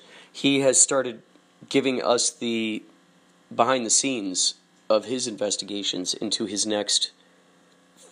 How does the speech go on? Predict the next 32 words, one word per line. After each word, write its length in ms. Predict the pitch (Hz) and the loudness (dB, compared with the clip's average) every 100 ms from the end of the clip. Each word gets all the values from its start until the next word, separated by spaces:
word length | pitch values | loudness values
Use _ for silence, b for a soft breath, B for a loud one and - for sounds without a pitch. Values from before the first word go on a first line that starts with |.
| _ | _
Forgotten 420 | - 113 113 - 113 | -2 4 4 2 -4
Tales 380 | 117 98 98 | 0 0 -2
video 240 | - 117 110 | -4 -2 0
series. 360 | - 98 92 | 0 -2 -6
If 100 | 98 | -8
you 60 | 110 | -6
get 120 | 113 | -6
a 40 | 110 | -4
chance, 300 | - 107 - | -4 -4 -4
please 240 | 120 - | -4 -2
check 300 | - 117 - | -2 -4 0
those 360 | 117 123 113 - - | 2 2 -2 -6 0
out 260 | 113 107 - 107 | 2 2 -2 -6
on 80 | 107 | -2
YouTube. 420 | 113 - 104 98 - B B B | -2 -4 -6 -8 -14 B B B
There's 120 | 117 | -4
a 120 | 117 113 - _ - | -4 -6 -14 _ -12
great 300 | - 151 151 | 4 4 6
one 360 | 151 147 147 139 - - | 2 2 0 -4 -10 4
by, 220 | 123 120 | 6 6
uh, 80 | 117 | 4
Forgotten 340 | - 127 127 | 2 2 2
Tales 300 | 117 127 120 | 2 2 2
called 340 | - 120 110 - - | 0 -2 -2 -6 -2
About 260 | 110 107 | 2 2
the 80 | 110 | 2
Electrodome. 800 | 107 127 - 143 135 135 131 135 - B B B B B | 2 2 0 2 4 4 2 -4 -12 B B B B B
There's 220 | 113 - | 0 2
one 400 | 127 127 120 123 - | 2 0 0 -2 -2
about 440 | 117 127 131 - - _ _ _ _ | 4 4 4 0 -18 _ _ _ _
Turnbull 400 | - 160 147 139 | 2 4 6 4
Canyon, 640 | - - 151 160 170 180 | 2 2 2 4 2 -2